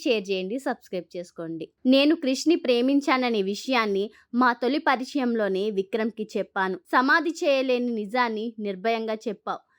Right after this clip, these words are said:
నీ బ్రేకప్కి కారణాలు నాకు అవసరం లేదు. నీ ప్రేమను స్వీకరించడానికి నేను సిద్ధంగా ఉన్నా. జీవితాంతం అండగా ఉంటాననే భరోసా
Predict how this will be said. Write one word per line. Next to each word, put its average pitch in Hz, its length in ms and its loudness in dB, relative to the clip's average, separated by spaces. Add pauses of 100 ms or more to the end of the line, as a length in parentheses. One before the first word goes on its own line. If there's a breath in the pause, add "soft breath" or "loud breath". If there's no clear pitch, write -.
(220)
నీ 320 120 2
బ్రేకప్కి 269 640 0
కారణాలు 226 680 0
నాకు 202 280 -4
అవసరం 220 360 -4
లేదు. 196 280 -6 (340)
నీ 320 140 2
ప్రేమను 302 480 2
స్వీకరించడానికి 247 1200 -4
నేను 214 220 -2
సిద్ధంగా 214 600 -6
ఉన్నా. 196 280 -4 (380)
జీవితాంతం 320 880 0
అండగా 240 400 -2
ఉంటాననే 240 560 -2
భరోసా 190 680 -2